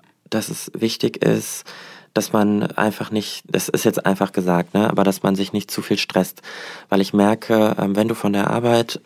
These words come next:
extrem viel gestresst bist, dann hast du ja danach einfach auch keine Zeit erstens und keine Lust.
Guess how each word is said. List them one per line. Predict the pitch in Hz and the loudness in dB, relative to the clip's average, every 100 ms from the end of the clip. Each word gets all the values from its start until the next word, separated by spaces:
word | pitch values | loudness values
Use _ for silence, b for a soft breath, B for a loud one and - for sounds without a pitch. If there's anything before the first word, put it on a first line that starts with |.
| - | -4
extrem | 98 - 135 | -2 0 -2
viel | 139 120 | 0 -4
gestresst | 110 - 107 - - - _ - | -4 0 -2 -2 -16 -20 _ 2
bist, | 107 107 - - B B B - | 2 2 -10 -18 B B B -6
dann | 95 | -4
hast | 107 - | -4 -4
du | 107 | -2
ja | |
danach | 95 92 98 - | -2 0 0 0
einfach | - 98 | -6 -6
auch | 101 | -6
keine | - 95 95 | -2 0 0
Zeit | - - 107 135 | -4 -2 2 2
erstens | - 127 139 147 165 156 B B B - | 2 0 2 4 4 2 B B B -2
und | 113 | -2
keine | - 117 104 | -2 -2 0
Lust. | 101 113 - - - | 4 2 2 -10 -18